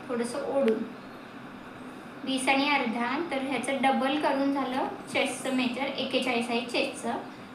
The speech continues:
माप. आणि हे अशी उंची मोजायची, चौदा इंच उंची आहे. शोल्डर जेवढं आहे तेवढं घ्यायचं. ह्या शिलाईपासून इकडे अर्धा इंच, ह्या शिलाईपासून इकडे अर्धा इंच मेजर टेप लावायचा.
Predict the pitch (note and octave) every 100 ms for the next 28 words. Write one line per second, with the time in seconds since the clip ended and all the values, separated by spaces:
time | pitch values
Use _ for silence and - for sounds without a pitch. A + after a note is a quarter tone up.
0 | - - - A#3+ A#3 A#3+ - - - A3
1 | G#3+ A#3 B3 - B3 - D4+ C#4 B3+ A#3+
2 | C4+ B3+ A#3 A3+ G#3 - F#4+ - - -
3 | - - - - - - - - - -
4 | - - - - - - - D4 A#3+ A3
5 | A#3+ B3 A#3+ C4 C4+ A#3 A#3 B3 A#3+ A#3
6 | A3+ - - - - - - - - D#4
7 | C#4+ C#4 D4+ D4+ D#4 D4 D4+ D4 C#4+ C#4+
8 | C#4+ C#4 A#3+ B3+ C4+ C4+ C4 C4 B3+ B3+
9 | A#3+ A#3 A#3 B3 A#3+ A3+ B3+ D4 C4+ A#3+
10 | A#3+ B3+ A#3+ A#3 B3+ C#4+ - A3 A#3+ A#3
11 | G3+ A3 C#4+ - - - - - - -
12 | - - - - - - - - - -
13 | - - B3 A3 A#3 B3 C4+ C4+ - -
14 | -